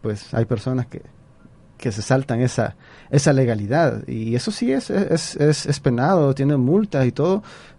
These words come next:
pero sin embargo las personas siempre se rebuscan y, y, y lo logran hacer, y ahí quedan a veces muchas, muchas redes. Entonces sí hay, sí hay regulaciones, y también, por ejemplo, otro ejemplo es el de, el de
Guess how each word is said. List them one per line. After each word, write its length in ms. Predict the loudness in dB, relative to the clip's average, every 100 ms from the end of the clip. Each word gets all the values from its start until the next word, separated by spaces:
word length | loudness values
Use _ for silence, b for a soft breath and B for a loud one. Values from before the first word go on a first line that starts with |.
| -6
pero 180 | -2 0
sin 140 | 0
embargo 240 | 2 4 4
las 120 | 4
personas 300 | 0 0 0
siempre 240 | 0 -2
se 140 | 0 0
rebuscan 580 | 0 0 -2 -4 -2
y, 240 | -2 -4 -8
y, 140 | -10 -8
y 160 | -6
lo 180 | -2 -2
logran 340 | 0 0 -2 -2
hacer, 320 | -2 0 -2 B B B B
y 140 | 4
ahí 140 | 6 4
quedan 260 | 2 2
a 40 | 0
veces 220 | -2 -2
muchas, 300 | -4 -6 -6
muchas 260 | -6 -4 -4
redes. 260 | -2 -2 -4
Entonces 300 | -6 -4 -2
sí 180 | 0
hay, 260 | 0 0 -4
sí 160 | -2 0
hay 60 |
regulaciones, 720 | 4 4 4 2 0 2 0 -4 B B B B
y 160 | -2
también, 460 | 2 4 4 4 2
por 220 | 0 -2
ejemplo, 440 | 0 0 0 0 0
otro 220 | 0 0
ejemplo 360 | 0 0 0 2
es 200 | 2 0
el 180 | 0 0
de, 240 | -2 -4 -10 -20 -20 -20 -2
el 200 | 0 2
de 480 | 4 4 4 2